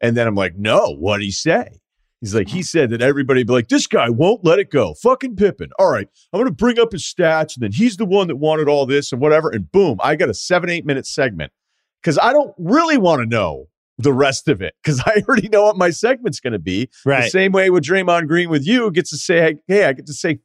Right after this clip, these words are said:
Speaker 1: fuck you to this old guy." <laughs>
Speaker 2: Right. Well, and then it ties into the players' media stuff too, which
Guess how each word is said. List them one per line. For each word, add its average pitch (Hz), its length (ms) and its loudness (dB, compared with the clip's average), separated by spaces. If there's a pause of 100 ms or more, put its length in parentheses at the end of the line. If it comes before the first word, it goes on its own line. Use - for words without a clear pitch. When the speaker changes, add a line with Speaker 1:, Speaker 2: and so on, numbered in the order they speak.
Speaker 1:
fuck 165 240 -2
you 180 140 -2
to 156 80 -4
this 147 140 -4
old 175 240 0
guy." 73 260 -2
<laughs> - 80 -18 (500)
Speaker 2:
Right. 143 300 0 (460)
Well, 196 220 2
and 190 100 -2
then 202 220 0
it 180 220 -2
ties 196 260 -2
into 180 220 -6
the 147 120 -4
players' 151 420 -4
media 139 360 -4
stuff 113 320 -4
too, 143 260 -2
which 113 400 -4